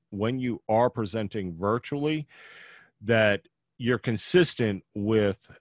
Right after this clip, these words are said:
how the audio is being recorded, that you're facing the same way, you're the, roughly the same distance from the system each time you're presenting, so that you know what the audio quality is going to be like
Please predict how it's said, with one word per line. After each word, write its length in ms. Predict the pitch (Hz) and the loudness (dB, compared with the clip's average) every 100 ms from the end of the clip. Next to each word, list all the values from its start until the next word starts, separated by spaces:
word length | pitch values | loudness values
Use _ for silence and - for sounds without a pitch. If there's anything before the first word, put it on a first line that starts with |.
| _ _ _ _ | _ _ _ _
how 360 | - 113 120 120 | -10 0 2 2
the 220 | 117 104 - | 0 -4 0
audio 540 | 104 101 95 92 90 - | 2 2 2 0 -2 -4
is 180 | 101 92 | -6 -4
being 260 | 95 90 | -4 -4
recorded, 520 | 85 - 107 95 85 | -4 -6 -6 -4 -6
that 160 | 87 80 | -6 -8
you're 120 | 90 | -10
facing 360 | 95 101 - 98 | -6 -6 -4 -6
the 80 | 95 | -6
same 260 | 95 92 | -4 -4
way, 160 | 92 92 | -2 -2
you're 200 | 92 90 | -2 -4
the, 200 | 90 85 - - - _ | -4 -6 -10 -20 -20 _
roughly 360 | 190 185 - 147 | 4 4 4 0
the 100 | 127 | 0
same 320 | - 107 117 | -2 -2 0
distance 760 | 110 101 - 101 98 95 - - _ | 0 0 -2 -2 -2 -2 -8 -12 _
from 720 | - 104 101 101 101 101 101 - | -2 2 4 4 2 0 -4 -8
the 200 | 104 95 | -4 -2
system 580 | - 92 - 95 92 - _ | -2 -4 -2 -2 -2 -6 _
each 360 | 110 104 - - | -4 -4 -8 -10
time 480 | 104 95 92 92 - - | -4 -2 0 -2 -8 -10
you're 240 | 98 90 | -4 -4
presenting, 800 | - 92 - 85 82 87 85 78 - - - | -4 -6 -4 -4 -4 -4 -4 -6 -12 -20 -18
so 180 | - 117 | -2 0
that 200 | 104 98 | 0 -2
you 420 | 110 110 104 117 - | -4 -4 -4 -8 -6
know 480 | 107 113 113 113 | -2 0 2 4
what 300 | 107 95 98 | 2 0 -4
the 200 | - 95 | -2 -2
audio 340 | 95 95 95 92 | 0 0 -2 -2
quality 400 | 98 90 90 87 | -2 -2 -2 -6
is 100 | - | -8
going 220 | 85 82 | -10 -8
to 80 | 80 | -10
be 100 | 82 | -10
like 340 | 78 78 - | -10 -10 -14